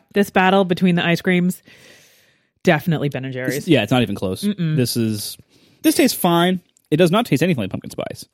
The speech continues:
Speaker 2: It tastes fine,
Speaker 1: It
Speaker 2: but
Speaker 1: tastes a little bit like pumpkin spice, but nothing like the flavor blast that you get from Ben and Jerry's.
Speaker 2: Yeah.
Speaker 1: Very good. Oh my gosh, we have wreaked havoc. There are so many torn open boxes
Speaker 2: Oh my God. Have we, and we
Speaker 1: and
Speaker 2: haven't even
Speaker 1: half-eaten
Speaker 2: tried everything.
Speaker 1: Twinkies. There's, okay, the things that we didn't try, which I don't even think I want to try 'cause it doesn't even,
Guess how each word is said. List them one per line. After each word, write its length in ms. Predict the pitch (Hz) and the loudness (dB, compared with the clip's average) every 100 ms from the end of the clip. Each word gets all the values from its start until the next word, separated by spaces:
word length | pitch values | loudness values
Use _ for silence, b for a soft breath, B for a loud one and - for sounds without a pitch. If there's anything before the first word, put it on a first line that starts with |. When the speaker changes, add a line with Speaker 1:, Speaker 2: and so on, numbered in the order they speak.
| _ _ | _ _
Speaker 2:
It 60 | |
tastes 200 | 185 170 | -4 -2
fine, 280 | 214 92 85 | -4 -4 -6
Speaker 1:
It 160 | - - | -8 -10
Speaker 2:
but 80 | |
Speaker 1:
tastes 180 | 330 381 | -4 -2
a 40 | 277 | -2
little 340 | 180 196 185 | 2 2 2
bit 140 | 165 | 0
like 160 | 147 147 | -2 -4
pumpkin 300 | 165 147 147 | -4 -4 -6
spice, 240 | - 147 | -4 -6
but 160 | - - | -6 -4
nothing 540 | 196 214 240 233 175 | 0 2 2 2 -2
like 160 | 156 151 | -2 -4
the 100 | 156 | -6
flavor 360 | - 156 147 143 | -2 -2 -2 -2
blast 340 | 143 135 - | -4 -6 -10
that 80 | - | -12
you 80 | 151 | -8
get 180 | 151 | -10
from 160 | - 147 | -8 -8
Ben 140 | 135 | -6
and 100 | 131 | -6
Jerry's. 380 | 139 139 139 139 B B B | -4 -2 -2 -6 B B B
Speaker 2:
Yeah. 160 | 127 | -4
Speaker 1:
Very 400 | 135 170 180 156 | 2 4 6 4
good. 300 | 143 135 139 _ _ _ _ - | 0 -4 -6 _ _ _ _ 2
Oh 180 | 233 214 | 4 6
my 140 | 180 | 4
gosh, 320 | 170 165 165 185 | 4 2 2 2
we 140 | 233 | 4
have 160 | 196 147 | 4 0
wreaked 460 | 156 180 185 151 | 4 4 4 2
havoc. 580 | - - 190 170 151 143 | -14 -4 2 2 2 2
There 180 | 180 185 | 2 4
are 120 | 175 | 2
so 480 | 170 - - 220 196 | -2 -8 2 4 6
many 200 | 190 190 | 4 2
torn 300 | 185 - 190 | 0 0 4
open 300 | 180 180 165 - | 4 4 0 2
boxes 600 | 170 175 - 196 190 117 | 0 0 0 4 4 4
Speaker 2:
Oh 20 | |
my 60 | - | 0
God. 340 | 127 113 107 - | -4 -2 -6 -8
Have 180 | - 160 | -2 2
we, 140 | 196 | 2
and 100 | 175 | 4
we 40 | 202 | 6
Speaker 1:
and 60 | 262 | 6
Speaker 2:
haven't 340 | 277 233 160 | 6 6 6
even 160 | 247 196 | 4 6
Speaker 1:
half-eaten 100 | 214 | 4
Speaker 2:
tried 40 | |
everything. 440 | 127 113 127 277 277 | 4 2 4 4 4
Speaker 1:
Twinkies. 500 | 277 262 254 240 196 | 2 2 2 -2 4
There's, 240 | 208 208 - | 4 4 2
okay, 200 | 196 170 | 2 2
the 100 | 175 | 2
things 240 | 262 294 | 2 0
that 80 | - | 2
we 180 | 220 185 | 2 0
didn't 400 | - 226 214 - | 4 4 4 0
try, 320 | - 175 165 | -2 2 2
which 140 | 170 - | 2 0
I 80 | 220 | -4
don't 140 | 311 | 0
even 180 | 262 214 | 0 0
think 160 | 190 180 | 0 -2
I 100 | 151 | -2
want 300 | 151 170 175 | -2 -4 -4
to 40 | |
try 240 | - 180 165 | -4 -2 -2
'cause 80 | 156 | -2
it 60 | |
doesn't 180 | 156 156 | -6 -4
even, 140 | 156 | -4